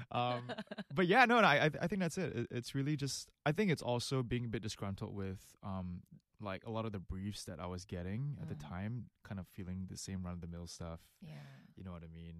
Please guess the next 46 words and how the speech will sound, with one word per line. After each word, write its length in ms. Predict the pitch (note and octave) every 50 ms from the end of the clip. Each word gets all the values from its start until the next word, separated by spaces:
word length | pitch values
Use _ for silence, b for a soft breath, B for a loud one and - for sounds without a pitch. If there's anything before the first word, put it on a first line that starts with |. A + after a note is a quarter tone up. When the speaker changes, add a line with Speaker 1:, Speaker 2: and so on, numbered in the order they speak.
| E2+ E2
Speaker 2:
Yeah. 100 | E2+ - F2+ F2
Speaker 1:
Um, 140 | E2+ E2 D#2+ -
and 140 | F#2 F#2+ F#2
very, 440 | F2 F#2+ F2+ F2+ F#2 F#2+ F#2+ - B B B B B B B B _ -
and 160 | A2+ A2 A2
realizing 560 | G#2+ A2+ A2+ G#2+ G2+ G#2+ G#2+ G2 A2+ G#2+ G#2+ F#2+
that, 220 | F#2+ D#2+ B1 - _ _ _ _ -
um, 380 | F#2 F2+ E2 D#2+ D2 D2+ E2 - _ _ _ _ _ _ _ _ _
that 200 | A#2+ A#2 F#2 - - _ - A#2
disruption 960 | A#2 C3 A#2 - B2 A#2 B2+ - - - - - E3 C3+ A#2 A#2 A2+ A2 - -
of 240 | A2+ A2 G#2+ F#2+ -
storytelling 840 | - - A#2 A2+ A2+ - - F#2+ G2 G2 G2 G2 G2 G2 G2 - - _ _ _ _ _ _ _
can 180 | - A2 G#2 G#2
go 140 | G#2 G#2+ G2+
a 60 | F#2+
long 280 | F#2 F#2 F2+ F2+ F2+ F2+
way 340 | F2 E2+ E2+ F2 F2+ A2 - - _ _ _
Speaker 2:
Yeah. 80 | G3 -
Speaker 1:
in 60 | G#2
terms 220 | - G#2+ G2+ F#2 G#2+
of 60 | - -
audience 280 | - G#2+ G#2 G#2+ F#2+ G2+
retention, 420 | G2 - F3+ F#3 F#3 E3+ G3+ F3+
in 80 | C#3+ B2
terms 260 | - C#3 C3+ B2+ A#2
of 160 | G#2+ F#2 -
creating 300 | - - A2 G#2+ A2 G#2
something 200 | - G2+ G#2 G#2+
that's 140 | G2 F#2 -
interesting. 600 | - G#2 F#2+ - G#2+ - - - G#2+ G2+ G2+ G#2 A#2
It's 100 | C3+ G#3
also 180 | A3+ A#3+ E4
kind 160 | - - A3+
of 60 | D3+ A2+
a 60 | F#2+
puzzle, 400 | - - F#2 F#2+ G2+ F#2 E2+ D#2+ E2+
like, 200 | E2 D#2 - - b b b b b b b b b b b _
how 140 | - G#2+ G#2+
do 60 | A2
you 140 | A2 A2 G#2
make 160 | G#2 G#2 -
people 220 | - G#2 - G2+
not 160 | F#2+ G2 - -
swipe 240 | - - G2+ F#2+
away 240 | - F#2 F2+ F2+ F2+ E2+
in 140 | E2 E2+